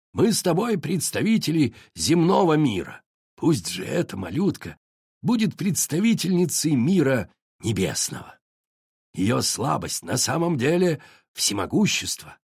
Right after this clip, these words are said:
Таким образом, в нашей лачуге будет заключена отныне вся вселенная. Мир человеческий, мир животный, мир божественный».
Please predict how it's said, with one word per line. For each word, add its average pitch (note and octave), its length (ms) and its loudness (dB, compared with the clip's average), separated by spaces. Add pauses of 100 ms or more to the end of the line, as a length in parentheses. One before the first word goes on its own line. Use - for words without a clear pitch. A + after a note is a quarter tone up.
(260)
Таким - 340 -10
образом, F3 500 0 (440)
в - 60 -12
нашей G3+ 380 2
лачуге G#3+ 540 2
будет G3+ 340 0
заключена D#3+ 720 -2
отныне A3+ 580 0 (260)
вся - 400 2
вселенная. E2 920 -2 (400)
Мир A#2 240 4
человеческий, E3 1000 -2 (380)
мир F3 280 4
животный, F#3 800 2 (560)
мир G#2 360 0
божественный». E3 1080 0